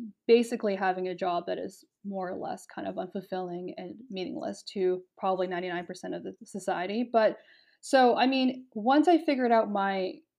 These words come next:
enough, quote unquote, through minimalism, I was able to, you know, choose a public career. So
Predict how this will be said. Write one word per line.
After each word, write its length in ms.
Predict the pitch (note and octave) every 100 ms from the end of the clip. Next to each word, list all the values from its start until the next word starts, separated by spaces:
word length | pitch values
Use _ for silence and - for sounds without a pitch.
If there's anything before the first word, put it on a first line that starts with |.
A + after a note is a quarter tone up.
| _ -
enough, 400 | G3+ F#3 F#3 C#4+ - _
quote 200 | - A#3+
unquote, 520 | B3 B3 C4 C4+ D4+ D4+ _ _ _ -
through 160 | A3
minimalism, 720 | A#3 A#3 B3+ B3+ C4+ C4 D4+ C4+ -
I 140 | A3
was 160 | A3+ A3+
able 300 | A#3+ B3 A#3 -
to, 480 | G#3+ G#3 G#3 G3 - -
you 140 | G#3+
know, 220 | F#3 F#3
choose 560 | F#3 - G#3+ G#3+ G3 - _
a 400 | G#3 G3 F#3+ F#3 F#3
public 240 | F#3+ G#3
career. 440 | - C4 D4+ F#3
So 340 | F#3 G3+ F#3